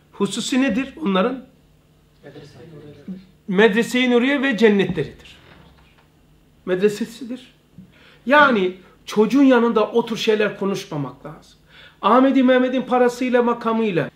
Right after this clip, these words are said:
Speaker 1: meşgul olursan, hanım onunla konuşuyor, o da, "Falancanın kızı şunu kazandı, falancanın oğlu şunu yaptı, falanca şunu yaptı." Çocuk orada dinliyor. "Ha, demek ki bunlar konuşuluyor." Demek gaye oluyor çocuğa. "Ya biz çocuğa bir şey demedik." Hayatınız söyledi ona.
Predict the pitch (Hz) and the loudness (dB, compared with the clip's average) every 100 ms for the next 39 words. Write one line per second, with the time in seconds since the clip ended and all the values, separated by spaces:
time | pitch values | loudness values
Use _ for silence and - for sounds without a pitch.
0 | _ - - _ 208 240 262 262 277 - | _ -20 -20 _ 2 2 4 6 6 2
1 | 185 180 247 262 262 262 262 262 262 - | 0 2 4 6 6 4 2 0 0 0
2 | 269 262 226 - - - 220 254 262 254 | 2 2 2 -6 -16 -2 4 6 6 6
3 | 247 247 247 233 240 247 240 233 240 226 | 2 2 -2 -2 -2 -2 -2 -2 0 0
4 | 233 220 170 185 196 214 220 220 220 - | -2 -2 -2 0 0 0 2 0 -2 -4
5 | 214 220 220 - 214 214 - - - 214 | -2 0 -2 -2 -4 -4 -14 -20 0 4
6 | 277 262 277 285 285 269 269 269 - 214 | 4 4 2 2 4 4 2 -4 -6 -6
7 | 220 247 240 233 233 202 165 175 220 214 | -2 0 2 0 0 -2 -4 -6 -10 -12
8 | 208 208 202 247 247 208 220 214 208 170 | -12 -14 -10 -10 -10 -8 -6 -6 -6 -10
9 | 156 151 151 143 - _ - 262 220 175 | -10 -12 -12 -14 -18 _ 0 0 0 4
10 | 196 233 190 139 127 123 - - 151 - | 6 6 4 0 -8 -16 -20 -20 -20 -20
11 | _ _ _ _ _ _ _ _ - 202 | _ _ _ _ _ _ _ _ -10 2
12 | 269 302 311 302 302 330 320 - 320 320 | 4 6 4 4 2 4 2 0 2 2
13 | 233 185 - 160 156 156 208 240 269 240 | 2 -2 -6 -6 -6 -6 -8 -6 -6 -4
14 | 202 156 139 | -6 -10 -18